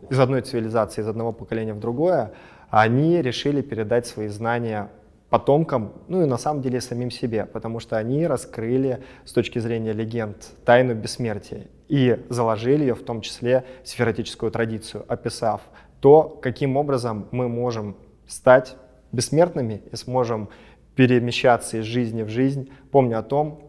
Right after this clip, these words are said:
что мы умели, что мы знали, и обладая уникальными силами, которые в дальнейшем они поместили,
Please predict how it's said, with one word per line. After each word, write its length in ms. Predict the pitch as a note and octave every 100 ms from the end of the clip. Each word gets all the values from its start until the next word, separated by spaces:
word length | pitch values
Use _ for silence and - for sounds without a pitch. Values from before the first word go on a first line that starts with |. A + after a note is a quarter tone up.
| -
что 220 | - -
мы 140 | F3 C3
умели, 320 | A#2 B2 A2+
что 220 | A2 -
мы 120 | A#2+
знали, 460 | A2 A2+ A2+ A2+ G#2
и 40 | A#2+
обладая 360 | C3 D3 C#3
уникальными 500 | A#2 A#2+ B2+ A#2 A2+
силами, 600 | A#2 - F3+ C#3 G#2+ G2 - -
которые 640 | - A2 C#3+ C3+ A#2 G#2+ - - _ -
в 60 |
дальнейшем 640 | A#2 B2 F3+ F#3+ C3 A#2 A#2+ - _ -
они 400 | A#2+ B2+ B2+ G#2+ - - - _ -
поместили, 640 | B2 A#2+ - F#3+ F#3